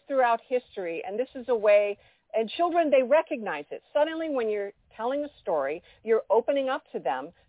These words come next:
The whole mode of communication is warmer, it's different, it's open. And that's a way to bring them into this beautiful experience where they are able to learn from other cultures.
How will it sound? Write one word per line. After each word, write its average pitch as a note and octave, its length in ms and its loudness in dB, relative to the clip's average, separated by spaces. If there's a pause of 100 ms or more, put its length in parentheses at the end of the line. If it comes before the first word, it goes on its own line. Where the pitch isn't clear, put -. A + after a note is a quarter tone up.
The G#3+ 60 0
whole D#4 280 0
mode A3+ 460 0
of B3 80 -6 (100)
communication G3 760 -8
is D#3+ 180 -12
warmer, A#3+ 600 0
it's D3+ 140 -12 (200)
different, A#3 420 -4 (340)
it's E3 160 -6 (160)
open. B3 480 2 (260)
And A#3+ 180 -2
that's C#4+ 300 2
a D#4+ 60 4
way A3+ 300 2
to A#3 80 -4
bring A3+ 340 -2
them D#4 140 -4
into G#3+ 260 -8
this F3 160 -8 (100)
beautiful C4+ 400 -6
experience - 640 -10 (260)
where C4 200 2
they C#4 200 6
are C4+ 180 4 (100)
able C4+ 220 -2 (100)
to A#3+ 260 -2 (300)
learn F3 180 -6
from A#3+ 160 -4
other B3+ 160 0
cultures. B3+ 600 -6